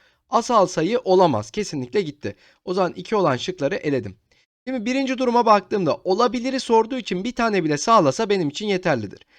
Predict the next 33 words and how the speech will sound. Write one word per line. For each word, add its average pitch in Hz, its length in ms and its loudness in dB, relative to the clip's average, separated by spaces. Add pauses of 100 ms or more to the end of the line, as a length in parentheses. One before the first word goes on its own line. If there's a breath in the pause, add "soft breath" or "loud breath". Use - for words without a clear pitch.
(220 soft breath)
Mesela 233 240 2
P - 180 -2
yerine 233 440 2 (100)
on 226 180 0
yedi 226 260 -2
yazdığımda 180 600 2
acaba 202 380 0
sağlar 196 420 4
mı? 110 180 -6 (460)
On 220 160 2
yedi 247 260 0
artı 175 300 4
iki, - 160 -6
on 202 300 -2
dokuz 180 340 -4
çarpı 170 420 2
on 196 240 -2
yediden 226 400 0
de 175 40 2
on 175 100 2
altı 214 240 2
çıkardım 156 320 -2
mı? 214 160 -6
Bir. 156 280 -4
On 202 180 -2
dokuz 220 200 -8
çarpı 170 280 0
bir, 240 160 -6
on 208 240 -2
dokuz. 123 260 -4
Evet 226 300 2
asaldır, 185 460 2
sağlar. 147 500 2